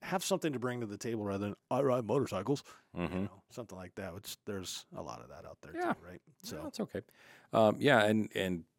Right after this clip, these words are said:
Speaker 2: you know, very seriously, I'm, I'm super big on making sure people understand what the insurance is and what they need, 'cause that's so critical if, you know, the bad happens and you're not able to avoid the minivan or whatever, and,
Speaker 1: Yeah.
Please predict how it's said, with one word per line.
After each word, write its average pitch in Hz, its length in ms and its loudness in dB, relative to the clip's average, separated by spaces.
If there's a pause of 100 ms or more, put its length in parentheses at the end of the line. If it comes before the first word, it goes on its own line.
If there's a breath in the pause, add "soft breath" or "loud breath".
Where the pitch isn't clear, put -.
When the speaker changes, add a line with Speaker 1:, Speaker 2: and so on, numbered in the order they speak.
(160)
Speaker 2:
you 113 120 -2
know, 90 100 6
very 110 260 10
seriously, 95 560 8
I'm, 87 300 6
I'm 107 220 6
super 110 300 4
big 92 220 8
on 85 140 6
making 90 260 2
sure - 220 2
people 87 260 -4
understand 82 560 0
what 87 160 6
the 92 120 -2
insurance 82 440 -2
is 80 180 -2
and 90 100 -6
what 82 100 -2
they 82 120 -2
need, 82 360 0 (440 loud breath)
'cause 92 140 -2
that's 104 220 8
so 110 260 10
critical 92 640 4
if, 87 400 2
you 95 100 -2
know, 82 140 2
the 78 80 -2
bad 82 340 6
happens 82 480 -2
and 85 120 -2
you're 80 100 -2
not 80 180 4
able 85 200 6
to 82 160 2
avoid 80 360 2
the 76 80 -6
minivan 82 500 -2
or 82 60 -2
whatever, 80 520 2
and, 78 160 -2 (120)
Speaker 1:
Yeah. 85 100 -14